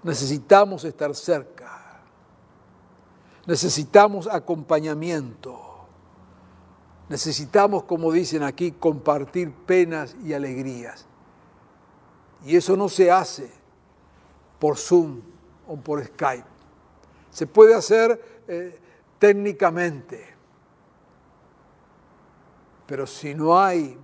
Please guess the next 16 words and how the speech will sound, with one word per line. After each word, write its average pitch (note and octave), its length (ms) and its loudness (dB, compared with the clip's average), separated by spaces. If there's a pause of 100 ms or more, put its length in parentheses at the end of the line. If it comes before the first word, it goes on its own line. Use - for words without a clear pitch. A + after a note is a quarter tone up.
vida D3 320 -8
detrás, B2 540 -12
si - 220 -12
no E3 120 -2
hay G3+ 200 4
relación E3 800 -4
detrás, A2+ 640 -18 (1040)
esos C#3+ 260 -4
son F#3+ 180 2
simplemente, F#3+ 680 0
¿cómo G3 180 -4
se F3 100 -4
llama? E3+ 220 0
Medios G3+ 640 0
de F3 160 -4
comunicación, D3+ 1000 -8